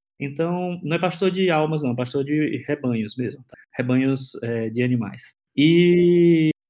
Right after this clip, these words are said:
e é inte-, e é, é muito legal, assim, como ver como, é, esse, esse retrato pra mim na tela.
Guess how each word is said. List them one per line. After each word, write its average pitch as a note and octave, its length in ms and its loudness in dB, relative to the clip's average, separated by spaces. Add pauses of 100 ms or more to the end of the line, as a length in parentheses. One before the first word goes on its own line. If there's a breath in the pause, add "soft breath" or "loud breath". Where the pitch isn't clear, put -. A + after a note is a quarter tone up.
(160)
e E3+ 120 2
é G3 100 4
inte-, G#3+ 160 0
e G#3+ 260 4
é, A3+ 220 0
é - 20 2
muito G3+ 380 2
legal, F#3 360 0
assim, E3 280 -4
como E3+ 340 -4
ver E3 240 -2
como, F3 1120 0
é, C#3 420 -2 (120)
esse, C3 180 -8
esse C#3 180 -4
retrato D3+ 540 -4
pra D3+ 100 -4
mim C#3+ 360 -10 (180)
na C#3+ 160 -8
tela. B2 320 -14